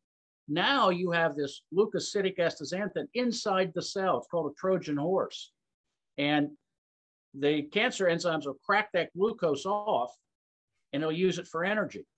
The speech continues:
The astaxanthin is an electron donor without itself becoming a free radical. Unlike vitamin C or,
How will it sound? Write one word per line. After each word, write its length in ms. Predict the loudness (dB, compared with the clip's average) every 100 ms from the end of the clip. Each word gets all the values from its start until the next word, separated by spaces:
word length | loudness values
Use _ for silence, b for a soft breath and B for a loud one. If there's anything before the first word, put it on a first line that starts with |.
| _ _ _ _ _ _ _ -4
The 100 | 0
astaxanthin 800 | 0 -2 -2 0 0 0 -2 0 4
is 340 | 6 6 2 -8 -10
an 140 | -6 -4
electron 840 | -2 -2 -4 -2 0 0 -2 -2
donor 480 | 0 2 0 -2 -6 _ _ _ _ -8
without 460 | -6 0 2 2
itself 680 | 0 -6 -4 0 2 2 -2 _
becoming 680 | -16 -16 -10 -4 0 0 -2
a 80 | -4 -6
free 220 | -6 -6
radical. 480 | -2 0 0 0 -4 -12 -20 _ _ _ _ _ _ _ 2
Unlike 440 | 2 4 2 2
vitamin 340 | 2 2 0
C 540 | -4 -2 0 2 0 0
or, 240 | 0 -2